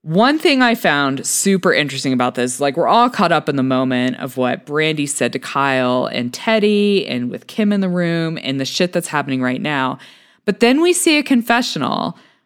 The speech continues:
of Sutton being like, "Yeah, I heard that months ago." So I've always been on the fence. Like, do I believe Brandi? Do I believe Denise?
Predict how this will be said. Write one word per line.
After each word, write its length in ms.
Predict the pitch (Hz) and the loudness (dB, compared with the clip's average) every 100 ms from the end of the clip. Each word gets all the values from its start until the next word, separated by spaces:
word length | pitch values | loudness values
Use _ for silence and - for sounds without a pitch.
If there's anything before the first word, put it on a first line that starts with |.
| _ | _
of 140 | 160 | -6
Sutton 380 | 156 - 185 165 | -2 0 0 0
being 180 | 156 151 | -2 0
like, 240 | 147 143 | 0 -2
"Yeah, 180 | 135 135 | 0 2
I 100 | 131 | 2
heard 200 | 131 151 | 0 -2
that 160 | 123 - | -2 -2
months 240 | 123 135 | -4 -4
ago." 420 | 170 190 208 254 269 _ _ _ _ _ _ _ _ _ _ _ _ _ _ - | -4 -2 0 0 -4 _ _ _ _ _ _ _ _ _ _ _ _ _ _ -6
So 340 | - 254 247 | 2 4 4
I've 240 | 226 262 349 | 4 2 4
always 240 | 339 285 | 2 2
been 160 | - 226 | 2 2
on 100 | 214 | 4
the 80 | 185 | 0
fence. 500 | - 190 135 135 - | 0 0 0 -4 0
Like, 260 | 156 139 | 0 0
do 180 | 165 214 | 0 2
I 140 | 226 | 2
believe 320 | 214 214 214 180 | 2 2 0 0
Brandi? 680 | 180 170 170 160 156 151 | 0 0 0 -2 -2 -4
Do 200 | 180 202 | -2 0
I 120 | 202 | 2
believe 380 | 185 170 160 170 | 0 -2 -2 -4
Denise? 720 | 160 160 156 156 156 143 - | -4 -2 0 0 -2 -4 -10